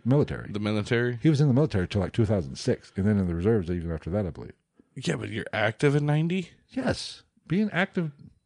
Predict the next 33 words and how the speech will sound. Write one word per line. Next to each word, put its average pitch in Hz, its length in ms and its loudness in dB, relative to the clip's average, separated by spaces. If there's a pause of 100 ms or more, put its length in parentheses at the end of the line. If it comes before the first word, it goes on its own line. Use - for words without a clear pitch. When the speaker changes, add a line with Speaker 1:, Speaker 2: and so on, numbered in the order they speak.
(600)
Speaker 1:
yes. - 460 -4 (880)
By 151 100 6
your 185 160 6
time 233 240 2
you're 208 100 2
a 180 40 2
lieu-, 156 100 0 (240)
lieu-, 175 120 0 (220)
lieutenant 196 340 0
colonel, 180 240 2
you're 165 140 4
not 185 400 0
fucking 170 240 0
a 117 60 4
grunt. 107 420 2
Speaker 2:
Yeah, 117 340 2 (100)
I 101 100 -2
guess 85 220 -6
you're 78 100 -8
right. 82 220 -8 (1080)
Speaker 1:
Uh, 104 640 4
Speaker 2:
I'm 98 60 2
actively 107 640 2
telling 95 360 2
people 95 280 -4
what 90 180 -4
to 95 80 -6
do. 87 300 -6 (220)
Speaker 1:
He 139 180 6
got, 123 580 8
let's 110 200 2
see, 95 440 2
uh, 76 140 -6